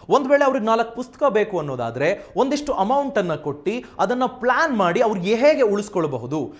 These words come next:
ಈಗ for example ಅವರ ಅಗತ್ಯತೆ ಇನ್ನೂರು ರೂಪಾಯಿ ಇದ್ರೂನು ಮುನ್ನೂರು ರೂಪಾಯಿ ಕೊಟ್ಟು ನೋಡಿ ಅವ್ರು ಏನ್ ಮಾಡ್ತಾರೆ, ಅವರು ತಗೊಳ್ಳೋ ವಸ್ತುವಿನ ಬೆಲೆ ಏನು, ಅದನ್ನ ದುಡಿಯೋದಕ್ಕೆ ಎಷ್ಟು ಕಷ್ಟ ಆಗುತ್ತೆ, ಇದರ ಬಗ್ಗೆ ಅವರಿಗೆ ಅರಿವಿರಬೇಕು, ಮನಿ ಮ್ಯಾನೇಜ್ಮೆಂಟ್ ಅನ್ನ ಕಲಿಬೇಕು. ಹಂಗಂತ ಯದ್ವಾ ತದ್ವಾ ಖರ್ಚು ಮಾಡೋದಕ್ಕೆ ಪಾಕೆಟ್ ಮನಿ ಹೆಸರಲ್ಲಿ ಅವರನ್ನ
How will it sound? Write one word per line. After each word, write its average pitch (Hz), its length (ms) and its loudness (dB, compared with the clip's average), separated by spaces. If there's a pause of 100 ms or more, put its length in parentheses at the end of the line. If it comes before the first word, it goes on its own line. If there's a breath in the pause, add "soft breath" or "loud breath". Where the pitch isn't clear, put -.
ಈಗ 240 120 2
for 247 200 2
example 262 340 2
ಅವರ 240 160 4
ಅಗತ್ಯತೆ 254 480 2
ಇನ್ನೂರು 254 260 -2
ರೂಪಾಯಿ 226 280 0
ಇದ್ರೂನು 156 260 -4
ಮುನ್ನೂರು 339 500 2
ರೂಪಾಯಿ 262 260 0
ಕೊಟ್ಟು 220 300 -2
ನೋಡಿ 117 300 -8 (180 loud breath)
ಅವ್ರು 226 160 2
ಏನ್ 285 280 4
ಮಾಡ್ತಾರೆ, 143 680 -2
ಅವರು 277 300 4
ತಗೊಳ್ಳೋ 277 460 2
ವಸ್ತುವಿನ 226 480 -4 (200)
ಬೆಲೆ 233 360 2
ಏನು, 135 300 -4
ಅದನ್ನ 202 240 -2
ದುಡಿಯೋದಕ್ಕೆ 247 520 0
ಎಷ್ಟು - 180 -10
ಕಷ್ಟ 202 240 -6
ಆಗುತ್ತೆ, 143 680 -6
ಇದರ 240 200 4
ಬಗ್ಗೆ 214 260 4
ಅವರಿಗೆ 185 280 2 (100)
ಅರಿವಿರಬೇಕು, 147 720 -2 (240 loud breath)
ಮನಿ 254 220 2
ಮ್ಯಾನೇಜ್ಮೆಂಟ್ 220 580 -2
ಅನ್ನ 180 140 -2
ಕಲಿಬೇಕು. 131 500 -6
ಹಂಗಂತ 233 420 -4 (360 loud breath)
ಯದ್ವಾ 196 460 2
ತದ್ವಾ 254 280 0
ಖರ್ಚು 226 300 -4
ಮಾಡೋದಕ್ಕೆ 208 320 -2
ಪಾಕೆಟ್ 214 420 -2
ಮನಿ 214 160 -4
ಹೆಸರಲ್ಲಿ 190 400 -4
ಅವರನ್ನ 175 280 -2